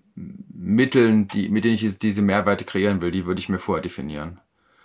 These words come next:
Um einfach mich selber ein bisschen einzugrenzen und mich auch ein bisschen zu schützen und nicht irgendwie, ähm, da neigen,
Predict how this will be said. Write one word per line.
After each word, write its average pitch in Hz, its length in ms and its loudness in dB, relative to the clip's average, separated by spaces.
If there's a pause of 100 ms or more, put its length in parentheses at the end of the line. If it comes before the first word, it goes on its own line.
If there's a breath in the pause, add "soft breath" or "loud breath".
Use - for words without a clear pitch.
(200 soft breath)
Um 107 140 -2
einfach 120 260 4
mich 113 160 2
selber 113 200 4
ein 107 80 4
bisschen 110 220 0
einzugrenzen 104 840 -2
und 95 140 -2
mich 98 140 0
auch 87 40 0
ein 90 80 -4
bisschen 95 240 -6
zu 90 120 -8
schützen 98 400 -4
und 85 240 -6
nicht 95 220 -2
irgendwie, 95 600 -2 (760 loud breath)
ähm, 104 640 2
da 110 140 2
neigen, 107 640 2